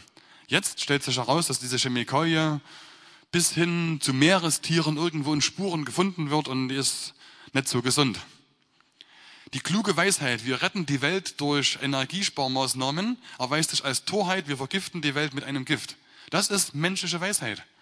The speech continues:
Und das wird nicht aufhören. Wenn es alles gut gemeint, aber die menschliche Weisheit reicht nicht. So, Vers sechsundzwanzig. Der das Wort seines Knechtes aufrichtet und den Plan seiner Boten ausführt, der von Jer-,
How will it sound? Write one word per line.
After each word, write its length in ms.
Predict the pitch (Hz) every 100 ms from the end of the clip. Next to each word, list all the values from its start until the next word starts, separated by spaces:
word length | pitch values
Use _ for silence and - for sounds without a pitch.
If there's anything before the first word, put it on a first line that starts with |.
| - - - -
Und 100 | 120
das 420 | 139 135 - - - - -
wird 160 | 170
nicht 140 | 160 175
aufhören. 440 | 202 160 120 107 - - _ _ _ _ _ - - - - -
Wenn 140 | 139
es 60 | 156
alles 220 | 170 160
gut 180 | 196 -
gemeint, 420 | 151 151 214 233 - -
aber 360 | 143 143 135 -
die 60 | 131
menschliche 440 | 160 202 175 156
Weisheit 480 | 147 143 127 107 - - _ _ _ _ _ _ -
reicht 400 | 117 139 135 - - -
nicht. 280 | 113 107 - - - - - -
So, 260 | 135 101 92 - - - -
Vers 200 | 156 147
sechsundzwanzig. 640 | 175 - 151 165 165 123
Der 140 | - 147
das 200 | 131 135
Wort 160 | 190
seines 380 | - 147 139 131
Knechtes 400 | - 175 - 151
aufrichtet 680 | 151 196 - 190 - 185 - - - -
und 160 | 135
den 140 | 131 127
Plan 320 | 151 175 180
seiner 240 | 143 135
Boten 360 | 123 165 165 147
ausführt, 600 | 139 165 - 156 156 - - - - -
der 100 | 139
von 200 | 139 139
Jer-, 160 | 135